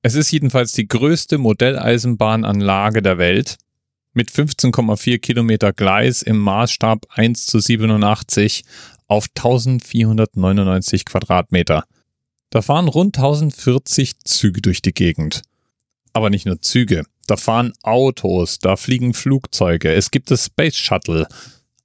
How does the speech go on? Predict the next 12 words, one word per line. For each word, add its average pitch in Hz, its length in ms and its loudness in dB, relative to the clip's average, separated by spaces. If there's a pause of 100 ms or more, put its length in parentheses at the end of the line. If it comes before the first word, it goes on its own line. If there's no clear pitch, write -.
Alle 151 240 0
möglichen 127 600 0
Fahrzeuge 104 640 0
sind 113 360 0 (100)
in 95 220 2 (140)
dieser 104 380 0
Anlage 85 560 0
in 80 100 -2
irgendeiner 107 540 -2
Form - 300 -4
in 87 100 -2
Bewegung. - 460 -6